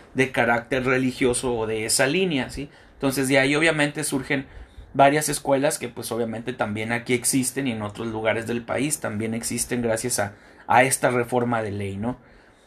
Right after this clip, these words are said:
Y como les comentaba, eso nos escribe, eh, Doralicia Carmona en su libro Memoria Política de México,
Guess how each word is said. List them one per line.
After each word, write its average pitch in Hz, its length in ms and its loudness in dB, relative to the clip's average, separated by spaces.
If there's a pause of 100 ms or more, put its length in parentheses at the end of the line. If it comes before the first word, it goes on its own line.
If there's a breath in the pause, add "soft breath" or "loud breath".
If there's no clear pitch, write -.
(160 soft breath)
Y 147 200 4
como 151 200 2
les 147 160 2
comentaba, 156 500 4
eso 165 140 0
nos 175 160 -4
escribe, 143 720 0
eh, 113 360 -2
Doralicia 123 540 4
Carmona 175 420 4
en 180 80 0
su 147 140 -2
libro 139 420 0
Memoria 127 460 -2
Política 147 520 -2
de 120 100 -2
México, 113 520 -8